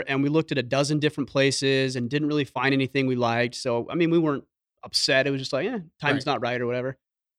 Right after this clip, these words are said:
Speaker 1: And we literally, uh, no joke, man, we came down this hill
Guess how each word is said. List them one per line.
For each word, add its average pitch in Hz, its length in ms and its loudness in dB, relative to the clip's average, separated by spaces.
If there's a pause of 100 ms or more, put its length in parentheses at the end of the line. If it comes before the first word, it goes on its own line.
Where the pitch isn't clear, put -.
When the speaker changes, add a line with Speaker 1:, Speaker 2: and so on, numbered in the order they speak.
(200)
Speaker 1:
And 143 120 4
we 170 140 8
literally, 160 500 6
uh, 135 140 -4 (100)
no 160 160 4
joke, 151 320 4
man, 135 200 0
we 143 80 2
came 170 260 2
down 165 200 4
this 131 140 0
hill 165 440 2